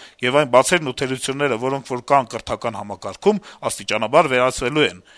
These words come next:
Իսկ դա մեկ օրվա, հինգ օրվա, մեկ տարվա խնդիրներ չեն»։ Չորրորդ ինքնիշխանությունը գրում է.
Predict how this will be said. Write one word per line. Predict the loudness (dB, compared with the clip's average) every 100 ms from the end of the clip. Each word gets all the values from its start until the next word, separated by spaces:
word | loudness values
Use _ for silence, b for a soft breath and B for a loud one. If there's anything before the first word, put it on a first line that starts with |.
| B B -10
Իսկ | -8 0
դա | 2
մեկ | 4 4 2
օրվա, | 0 6 6 6 -2
հինգ | -8 0
օրվա, | 0 4 4 2 -6
մեկ | -2 -2
տարվա | 0 0 0
խնդիրներ | -4 -8 -8 -4 -2
չեն»։ | 4 4 4 _ -14 -12 -12 -14 -12 -10 -10 -10 -10 -10 -12 -12 -12 -12 -10 -10 -8 -8 -10 -12 -20 _ B B B B
Չորրորդ | 4 4 4
ինքնիշխանությունը | -2 -2 0 -2 -2 -4 -4
գրում | -4 -6 -6
է. | -12